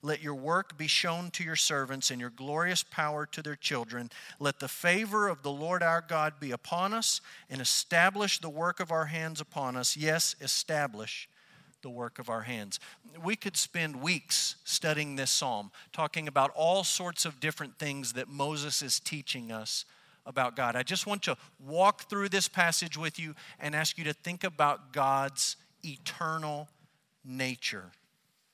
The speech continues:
his eternal nature. Verse two, "From everlasting to everlasting, you are God." No beginning, no end. Verse three,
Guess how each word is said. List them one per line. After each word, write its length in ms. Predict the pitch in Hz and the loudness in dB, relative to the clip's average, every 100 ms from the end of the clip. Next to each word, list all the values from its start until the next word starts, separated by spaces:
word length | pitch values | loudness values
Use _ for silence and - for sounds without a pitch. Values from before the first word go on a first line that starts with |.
| _ - - | _ -20 -10
his 140 | 123 | -8
eternal 360 | 127 147 135 127 | -6 -6 -6 -4
nature. 480 | 123 113 - 104 - _ _ _ _ | -4 -4 -8 -12 -18 _ _ _ _
Verse 280 | 151 156 - | 0 2 2
two, 340 | - 165 113 - | 2 -2 -2 -8
"From 260 | - 139 131 | -8 -2 4
everlasting 840 | 151 185 175 135 127 - 143 139 139 _ _ _ _ _ _ _ _ _ - | 4 4 4 4 2 -2 -6 -12 -16 _ _ _ _ _ _ _ _ _ -6
to 120 | 139 | 2
everlasting, 880 | 143 156 131 120 104 - 117 107 107 _ _ _ _ _ - | 2 4 2 0 0 -4 -6 -14 -18 _ _ _ _ _ -16
you 160 | 123 | -10
are 100 | 117 | -8
God." 420 | 107 104 85 143 _ _ _ - | -6 -6 -6 -10 _ _ _ -14
No 140 | 120 | -10
beginning, 500 | 139 143 123 110 107 - _ _ _ _ _ _ | -8 -6 -6 -6 -10 -16 _ _ _ _ _ _
no 240 | 117 113 104 | -12 -10 -10
end. 300 | 92 90 - _ _ _ _ _ _ _ - - | -12 -14 -20 _ _ _ _ _ _ _ -20 -10
Verse 280 | 151 147 - | -4 2 2
three, 380 | 170 170 123 | 2 2 2